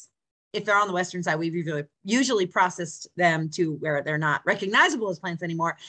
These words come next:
but they're, but that part of the plant that did what it was supposed to do, did what it was supposed to do. And that's how we, you know, started even Western medicine.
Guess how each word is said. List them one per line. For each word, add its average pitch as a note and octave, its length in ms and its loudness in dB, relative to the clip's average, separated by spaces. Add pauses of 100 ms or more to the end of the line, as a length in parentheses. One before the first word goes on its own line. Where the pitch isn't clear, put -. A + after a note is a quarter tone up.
(140)
but C4+ 160 -2
they're, B3+ 180 2 (140)
but A3 140 -2
that F#3+ 220 4 (140)
part A#3+ 240 2
of A3+ 100 2
the F#3 80 -6
plant F3+ 380 -6
that - 140 -6 (680)
did A3 240 6
what G3 120 2
it - 40 0
was E3+ 140 -2
supposed D#3+ 280 -6
to D3 60 -8
do, E3 540 2
did F3 180 2
what D3 140 -4
it - 60 -12
was D3+ 100 -8
supposed C#3+ 240 -6
to D3+ 80 -10
do. D3 180 -2
And F3+ 160 -2
that's F#3+ 220 4
how D#3+ 160 0
we, D3+ 140 -4
you C#3+ 180 -8
know, C#3+ 100 -12
started D#3+ 800 0 (440)
even C4+ 260 -4
Western G4+ 340 0
medicine. D#3 460 -4